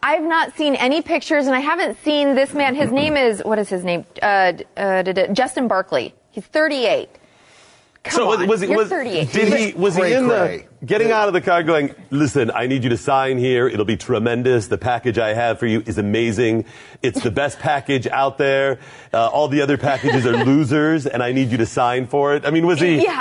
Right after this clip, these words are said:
Speaker 1: I have no idea. It's just the most bizarre story. And I love that, um, <laughs> I love this little note we have that his odd smiling booking photo might mean he was driven more by mental illness than political ideology.
Speaker 2: No, no,
Speaker 1: Maybe.
Speaker 2: no.
Speaker 1: Maybe. I
Speaker 2: No,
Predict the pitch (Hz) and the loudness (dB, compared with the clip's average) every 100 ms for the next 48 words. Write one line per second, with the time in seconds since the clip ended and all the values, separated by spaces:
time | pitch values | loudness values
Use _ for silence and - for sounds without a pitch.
0 | - - 302 269 262 277 262 247 233 226 | -4 -2 0 0 0 2 2 0 0 2
1 | 254 220 233 233 214 302 - 240 285 285 | 0 -2 -8 -6 0 0 0 -2 0 2
2 | 302 330 - 220 277 254 269 277 - 330 | 0 -2 -6 0 2 4 2 2 0 0
3 | 262 - - - 294 294 294 294 320 262 | 0 -4 -14 -4 0 2 2 2 2 -2
4 | 220 254 233 - 220 196 185 - 269 208 | -2 0 0 0 0 -2 -4 -6 -4 -4
5 | 240 240 262 254 233 254 262 233 220 220 | -4 -2 0 0 0 -2 0 0 2 2
6 | 226 262 208 190 214 - - - 339 233 | 0 -2 -2 -2 -4 -4 -8 -2 0 0
7 | 294 392 453 349 320 370 381 294 214 - | 0 2 0 -2 -4 -2 0 0 0 -2
8 | - 233 208 190 185 190 214 370 370 339 | -2 -4 0 2 2 2 0 -2 -2 -4
9 | 302 302 269 202 262 254 240 220 226 202 | -2 0 0 0 -2 -2 -2 0 0 0
10 | 185 185 214 269 214 226 214 190 190 196 | -2 -2 -2 -2 -2 -2 0 -2 -4 -4
11 | 190 190 196 196 190 165 165 156 143 185 | -4 0 0 0 0 0 0 0 2 2
12 | 190 202 196 180 160 151 143 - 185 196 | 2 2 2 2 2 2 2 0 -2 -2
13 | 220 160 285 214 190 180 294 180 - 156 | 0 0 0 0 0 0 -2 -2 -2 -2
14 | 170 156 147 135 113 240 262 - 285 359 | 2 2 2 2 0 -2 -6 -8 -2 2